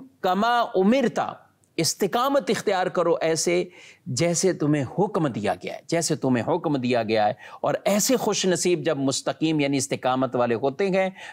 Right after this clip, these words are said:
तो फिर उनके वक्त इंतकाल उन्हें ये खुशखबरी मिलती है, "इन्नल्लज़ीना क़ालू रब्बुनल्लाहु सुम्मा इस्तक़ामू ततनज़्ज़लु अलैहिमुल मलाइका",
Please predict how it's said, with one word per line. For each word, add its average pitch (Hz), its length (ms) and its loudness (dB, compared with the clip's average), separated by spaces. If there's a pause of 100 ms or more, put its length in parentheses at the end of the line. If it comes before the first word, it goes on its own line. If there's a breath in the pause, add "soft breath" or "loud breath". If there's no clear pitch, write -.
तो 131 80 0
फिर 180 220 0
उनके 170 520 -2
वक्त 123 300 -4
इंतकाल 151 840 0
उन्हें 175 180 2
ये 147 120 0
खुशखबरी 127 540 -2
मिलती 123 360 0
है, 123 240 0 (240 loud breath)
"इन्नल्लज़ीना 131 760 0
क़ालू 123 400 2
रब्बुनल्लाहु 117 840 0
सुम्मा 151 420 0
इस्तक़ामू 147 1040 0
ततनज़्ज़लु 123 760 0
अलैहिमुल 107 580 0
मलाइका", 107 640 -2